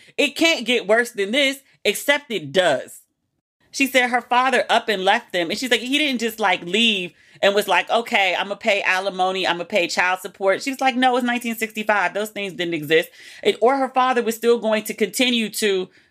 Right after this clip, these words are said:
father his children who were still minors. Her father was like, "Nah, I'm out." He went to live with the nurse,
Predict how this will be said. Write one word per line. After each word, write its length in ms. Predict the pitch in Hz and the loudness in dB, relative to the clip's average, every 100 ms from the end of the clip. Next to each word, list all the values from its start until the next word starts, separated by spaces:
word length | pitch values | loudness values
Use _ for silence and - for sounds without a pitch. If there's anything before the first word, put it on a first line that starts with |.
| _ _ _ _ | _ _ _ _
father 760 | - 277 311 302 175 165 160 - | -2 0 0 0 0 0 -2 -4
his 260 | - 220 - | -4 -4 -2
children 720 | - 330 294 190 165 156 175 _ _ | 2 2 2 2 2 0 -4 _ _
who 160 | - 240 | -2 4
were 120 | 226 | 2
still 360 | 226 240 220 | 2 2 2
minors. 720 | 196 196 214 196 123 - - _ _ _ _ _ _ _ | 2 0 2 0 -2 -6 -14 _ _ _ _ _ _ _
Her 120 | - 277 | -4 0
father 260 | 294 277 | 2 0
was 120 | 247 | -2
like, 140 | 233 220 | -2 0
"Nah, 240 | 247 240 | 0 0
I'm 120 | 214 | -2
out." 320 | 233 202 139 _ _ _ - | -2 -2 -2 _ _ _ -4
He 100 | 320 | -2
went 220 | 311 311 | 0 0
to 80 | 269 | -2
live 320 | 202 233 247 | 0 0 2
with 140 | 220 220 | -2 -2
the 80 | |
nurse, 500 | 190 180 208 269 277 | 0 2 2 -2 -6